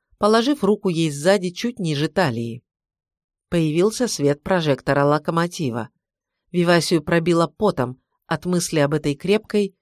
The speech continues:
тяжёлой-тяжёлой руке. Не сильного толчка запястьем будет достаточно. Её передёрнуло. Чарльз взглянул на неё, холодный как лёд, и убрал руку.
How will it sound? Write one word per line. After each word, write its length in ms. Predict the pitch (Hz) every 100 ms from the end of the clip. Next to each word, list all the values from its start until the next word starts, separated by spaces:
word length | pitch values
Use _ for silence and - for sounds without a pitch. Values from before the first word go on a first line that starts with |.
| _ _
тяжёлой-тяжёлой 1120 | - 170 151 220 233 220 214 160 143 147 151
руке. 460 | 151 175 - 120 117 _ _ _ _ _ _ _
Не 180 | 196 220
сильного 440 | 220 269 240 196 190
толчка 520 | 202 196 - - 196
запястьем 680 | 190 185 247 220 - 175
будет 280 | 175 196 185
достаточно. 800 | 175 208 - 143 - - 104 120 - _ _ _ _ _
Её 340 | 160 160 147 139
передёрнуло. 840 | 151 160 165 139 127 123 117 - _ _ _ _ _ _ _ _ _
Чарльз 500 | - 170 160 147 - -
взглянул 540 | 156 165 180 165 151
на 120 | 160
неё, 340 | 190 214 214 220 _ _
холодный 580 | - 214 190 180 165 170
как 240 | 180 185
лёд, 360 | 180 131 - - _ _ _
и 80 | 233
убрал 520 | 247 190 143 131 127
руку. 500 | 131 151 - - 117